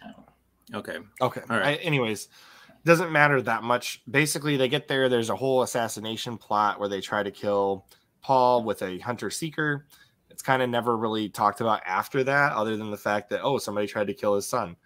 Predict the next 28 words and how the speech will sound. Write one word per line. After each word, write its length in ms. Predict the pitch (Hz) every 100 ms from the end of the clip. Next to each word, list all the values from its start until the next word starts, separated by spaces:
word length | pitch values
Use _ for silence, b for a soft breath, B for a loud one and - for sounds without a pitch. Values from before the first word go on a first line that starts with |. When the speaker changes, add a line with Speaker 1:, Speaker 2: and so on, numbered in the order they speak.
| _ _ _ _ _ _ _
Speaker 3:
And 180 | 113 117
then 220 | 120 117
there's, 180 | 110 107
like, 80 | 101
a 60 | 104
whole 340 | 139 143 139
conspiracy 600 | 131 117 - 139 135 131
plot 500 | - - 113 117 117
that 160 | 98 85
unravels 680 | 113 107 98 107 104 107 101
throughout 320 | - 104 98
their 140 | 95 87
time 380 | 139 147 139 135
there. 280 | 135 135
There's 220 | 120 98 92
the 160 | 90
whole 220 | 87 107
Speaker 1:
Mm-hmm. 80 | 107
Speaker 3:
dinner 320 | 151 160 151
scene 440 | 139 - 143 143 135
where 100 | 113
you 120 | 98
kinda 220 | 113 107
understand 580 | 98 104 107 - 107 104
how 140 | 110
the 80 | 139
planet 420 | - 117 113 117
operates. 840 | 113 107 - 113 113 117 - -